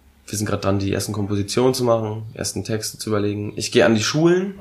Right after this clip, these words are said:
zusammen mit René Bruders, das ist der Erfinder von diesem Projekt. Und, ähm, René und ich gehen an die Schulen und, äh, treffen die Schüler und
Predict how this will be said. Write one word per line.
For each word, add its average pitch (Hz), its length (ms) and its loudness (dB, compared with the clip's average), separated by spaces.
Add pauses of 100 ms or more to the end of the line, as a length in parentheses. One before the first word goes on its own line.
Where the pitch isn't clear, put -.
(160)
zusammen 117 300 2
mit 113 140 0
René 110 300 4
Bruders, 147 440 4
das 120 140 -4
ist - 160 -6
der 107 240 0 (100)
Erfinder 175 440 4
von 165 180 0
diesem 143 180 -2
Projekt. 139 540 -4 (880)
Und, 110 680 4
ähm, 101 760 2 (480)
René 110 240 6
und 107 120 4
ich - 140 -4
gehen 120 140 2
an 107 100 4
die 110 80 2
Schulen 131 280 2
und, 110 300 0
äh, - 280 -12 (380)
treffen 120 280 0
die 110 80 0
Schüler 127 360 4
und 110 420 -2